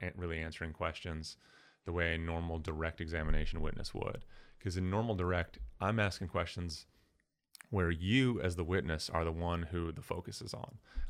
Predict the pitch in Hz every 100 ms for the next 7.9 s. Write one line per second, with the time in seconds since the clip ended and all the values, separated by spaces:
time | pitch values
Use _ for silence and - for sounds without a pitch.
0 | - 92 90 90 90 87 87 87 82 -
1 | - - - - - - _ _ _ _
2 | - 131 95 85 101 - 87 87 80 76
3 | - - - - 107 95 82 78 - -
4 | - 101 90 78 78 87 92 - - -
5 | - - - - - - 117 117 101 101
6 | 92 - 80 - 82 85 82 85 90 92
7 | 90 87 87 85 - 90 82 85